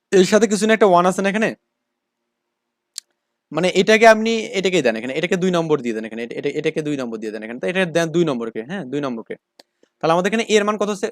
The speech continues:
ওয়ান হচ্ছে কিন্তু এখানে, কারণ আমাদের ফোর এর সাথে কিছুই নাই, মানে একটা ওয়ান আছে, তার মানে লেখা যাবে A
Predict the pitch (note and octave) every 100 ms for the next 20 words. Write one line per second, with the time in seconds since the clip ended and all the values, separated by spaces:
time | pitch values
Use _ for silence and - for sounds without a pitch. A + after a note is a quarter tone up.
0 | - E3+ F3 C#3 C3+ A2+ A#2 C#3 D3 E3
1 | E3+ - F3+ F#3+ G3 F#3+ G3+ G3 G#3 A#3
2 | G#3+ C#3 A#2+ - B2+ C3 C3+ D#3 D#3+ F3